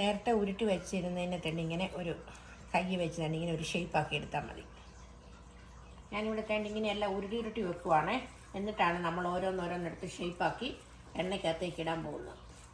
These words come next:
അപ്പോൾ നമ്മൾ എണ്ണ അങ്ങനെ ഷേപ്പാക്കിയിട്ട് എണ്ണയിലേക്ക് ഇടാൻ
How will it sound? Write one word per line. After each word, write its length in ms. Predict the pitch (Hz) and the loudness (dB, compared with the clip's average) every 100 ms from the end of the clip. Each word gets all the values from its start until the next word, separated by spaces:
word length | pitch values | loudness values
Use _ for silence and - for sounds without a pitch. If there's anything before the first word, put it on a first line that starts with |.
| - - - - - - - - - - - - - - - | -18 -18 -18 -18 -18 -18 -18 -18 -16 -12 -12 -10 -10 -10 -8
അപ്പോൾ 180 | - 240 233 | -2 0 2
നമ്മൾ 220 | 220 220 240 - - - - - - - 202 | 2 2 0 -2 -10 -12 -12 -12 -10 -4 0
എണ്ണ 100 | 196 | 2
അങ്ങനെ 180 | 196 202 196 | 2 0 0
ഷേപ്പാക്കിയിട്ട് 600 | 196 190 208 185 - 190 175 180 | 0 2 4 2 2 -2 0 0
എണ്ണയിലേക്ക് 420 | 180 185 190 196 180 | 0 2 2 0 0
ഇടാൻ 120 | 170 | 0